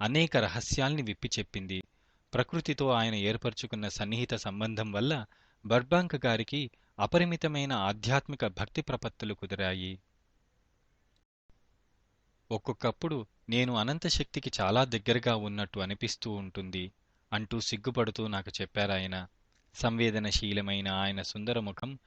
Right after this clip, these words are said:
వెనకటి జ్ఞాపకాలతో వెలుగొందింది. అప్పుడు నేను నా చుట్టూ ఉన్న రోగుల్ని, జబ్బుపడ్డ చాలా మొక్కల్ని నయం చేయగలిగాను. ఆయన తమ తల్లిగారి గురించి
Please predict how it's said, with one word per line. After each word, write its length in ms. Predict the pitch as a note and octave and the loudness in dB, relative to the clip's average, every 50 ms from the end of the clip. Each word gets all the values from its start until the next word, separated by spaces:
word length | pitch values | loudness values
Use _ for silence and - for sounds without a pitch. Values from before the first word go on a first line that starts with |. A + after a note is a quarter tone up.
| _ _ _ _ _ | _ _ _ _ _
వెనకటి 380 | G#2+ G#2+ A#2 C3+ - - D3+ D#3 | 0 2 2 2 2 0 -2 -2
జ్ఞాపకాలతో 840 | B2+ A#2 A#2 A2 G#2 G#2 - A2 - A2+ G#2 G2+ G2 - G#2 G2+ | -6 -2 -2 0 0 0 -2 0 2 2 2 2 0 -2 -4 -4
వెలుగొందింది. 800 | G2+ G2+ F#2 F#2+ F#2+ G#2 G2+ G2+ G2+ G2 F#2+ F2+ F#2+ F#2 F#2 F#2 - _ _ _ _ _ _ _ _ _ _ | -2 -2 -2 -2 -2 -2 -4 -2 -4 -4 -4 -4 -6 -6 -6 -8 -12 _ _ _ _ _ _ _ _ _ _
అప్పుడు 300 | G#2+ G2 - - A#2 A2 | -4 -4 -2 -2 -2 0
నేను 360 | G#2 G#2 A2 C3 D3+ C#3 A2 - - _ _ _ _ - | 0 0 -2 -2 -2 -4 -8 -10 -12 _ _ _ _ -2
నా 140 | A2 A2 A#2 | 0 0 0
చుట్టూ 400 | A2 - - B2 - _ F3+ F3 | 0 -2 -8 -8 -8 _ -4 -2
ఉన్న 320 | E3 D3+ C#3+ C3+ B2 A2+ | -2 -2 -2 -2 -2 -2
రోగుల్ని, 640 | G2 F#2+ G2+ A2+ G#2+ A2 G#2+ G#2 G2+ G2+ G#2 G#2 - _ _ _ _ _ _ - | -2 -2 -2 -2 -2 -2 -2 -2 -2 -2 -2 -4 -6 _ _ _ _ _ _ 0
జబ్బుపడ్డ 540 | - A#2+ A2+ A#2+ D#3 D#3 - E3 C#3+ C3+ | 2 2 2 4 0 2 2 2 2 4
చాలా 460 | C#3+ B2 - - G#2+ F#2+ G2+ A#2+ C3+ C3+ | 0 0 2 2 2 4 6 6 4 4
మొక్కల్ని 580 | B2 G#2 F#2+ - - A#2+ A#2 A2+ A2+ A#2+ B2+ | 2 -2 -6 -2 0 0 0 0 0 -2 -2
నయం 300 | A#2 G2+ F#2+ G2 G#2+ A#2 - - | -2 -2 -2 -2 -2 -4 -4 -4
చేయగలిగాను. 720 | G#2+ G2+ G2 F#2+ F#2+ F#2 F#2+ F2 G2 F#2 F#2 F#2 F#2 F#2 - _ _ _ _ _ _ _ _ _ _ _ _ _ _ _ _ _ _ _ _ _ _ _ _ _ | -2 -2 0 0 0 -2 0 -2 -2 -2 -2 -4 -8 -10 -12 _ _ _ _ _ _ _ _ _ _ _ _ _ _ _ _ _ _ _ _ _ _ _ _ _
ఆయన 400 | G2 G2 A2+ C#3 D#3 D#3 C3 G2+ - _ _ _ _ _ | 2 2 4 4 2 0 -2 -2 -6 _ _ _ _ _
తమ 140 | - A2 G#2+ | -2 0 0
తల్లిగారి 520 | G2 - G#2+ G#2+ B2 C#3+ D3+ C#3+ C3 A#2+ | 2 2 2 4 4 6 6 6 6 6
గురించి 360 | G#2+ G2+ G2+ G2+ G2+ F#2 - | 2 -2 -2 -4 -4 -4 -6